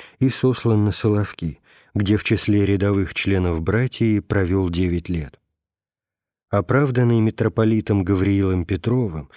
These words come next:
и восстановленный в сане, отец Феодор вернулся в свою обитель в тысяча семьсот восемьдесят третьем году и продолжил старческое служение. Однако притеснение и клевета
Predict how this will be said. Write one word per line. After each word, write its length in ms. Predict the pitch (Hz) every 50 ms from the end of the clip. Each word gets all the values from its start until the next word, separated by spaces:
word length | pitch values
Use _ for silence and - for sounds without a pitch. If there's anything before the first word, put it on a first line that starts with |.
| - - -
и 140 | 107 104
восстановленный 880 | 98 101 95 - - - 104 98 95 95 92 85 82 90 90 87 87 85
в 100 | 82 -
сане, 460 | - - 110 101 85 78 71 65 _ _ _ _ - - - - -
отец 320 | 98 95 - - 151 - -
Феодор 500 | - - 120 120 127 131 127 123 113 104
вернулся 580 | 95 101 98 92 110 127 131 120 - - 117
в 60 | 98
свою 380 | - - 95 95 95 90 87 87
обитель 520 | 87 87 85 92 131 131 - - 117 104 - - - _
в 100 | - -
тысяча 380 | - 135 143 - - - - 110
семьсот 440 | - - 104 95 - - 120 127 -
восемьдесят 680 | 95 101 113 - - 107 101 98 95 - - 95 -
третьем 360 | - 98 104 95 - 104 95 95
году 400 | 90 98 98 87 87 80 - _ _ _ _ _ - _ _ -
и 140 | 139 147
продолжил 760 | 143 - - 104 101 90 90 113 127 127 113 95 92 98 92 87
старческое 760 | - - - 110 107 104 - - 101 - - - 107 101 92
служение. 720 | - - 101 98 95 85 95 92 85 82 80 73 67 - _ _ _ _ _ _ _ _ _ _ _ _ _ _ _ _ _ _ _ _ _
Однако 600 | - 110 107 98 117 135 135 120 - 123 113 107
притеснение 960 | - - 101 104 - - 110 95 - - 107 113 127 139 131 120 110 104 101 98
и 40 |
клевета 640 | - - 95 95 92 92 90 87 - 127 135 135 120